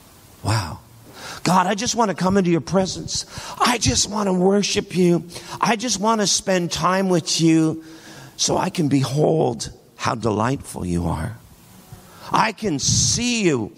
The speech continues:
for who you are." We must stay camped at Kerith. We must learn to make Kerith a place of residency,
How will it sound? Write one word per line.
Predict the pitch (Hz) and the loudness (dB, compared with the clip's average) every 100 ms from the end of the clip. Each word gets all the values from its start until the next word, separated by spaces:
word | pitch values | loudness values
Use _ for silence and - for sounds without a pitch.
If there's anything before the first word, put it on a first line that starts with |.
| - - - | -20 -20 -2
for | 165 147 | 0 0
who | 120 190 214 | 4 4 4
you | 202 208 196 202 - | 4 6 6 4 0
are." | 180 202 196 180 107 - - - - - - - - - - - - | 2 4 6 4 2 -4 -10 -20 -20 -20 -20 -20 -20 -20 -18 -14 2
We | 156 | 4
must | 170 202 214 214 - - - _ - | 6 4 2 0 -4 -8 -16 _ -4
stay | - - 175 147 | -2 0 0 0
camped | 151 - - 226 220 135 - _ - - - _ _ | -2 0 0 0 -8 -10 -16 _ -14 -14 -18 _ _
at | 147 - | -4 -2
Kerith. | 156 139 113 101 - | 0 2 2 0 2
We | 175 | 2
must | 208 214 - | 4 2 2
learn | 196 208 254 262 240 180 135 - - - | 4 6 4 2 -2 -4 -8 -14 -20 -4
to | 165 | -2
make | 170 180 - | 2 0 -2
Kerith | - 185 202 190 170 - - - - | -2 2 4 4 2 -4 -18 -20 -4
a | 165 | -4
place | - - 175 202 214 202 - - - - - | -4 -4 0 2 2 2 -2 -4 -8 -10 -2
of | 170 135 | -2 -2
residency, | 139 190 240 240 185 202 151 160 147 - - 147 117 92 - | -4 0 0 0 0 0 0 0 0 -2 -2 0 -2 -4 -10